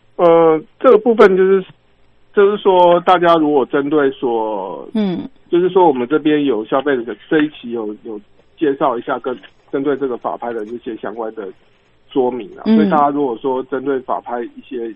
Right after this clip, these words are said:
Speaker 1: 相关的不了解的部分，也可以跟
Speaker 2: 嗯。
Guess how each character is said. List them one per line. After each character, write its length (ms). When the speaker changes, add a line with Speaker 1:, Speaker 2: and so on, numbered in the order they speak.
Speaker 1:
相 160
关 200
的 200
不 80
了 160
解 120
的 80
部 120
分， 200
也 100
可 120
以 200
跟 80
Speaker 2:
嗯。 40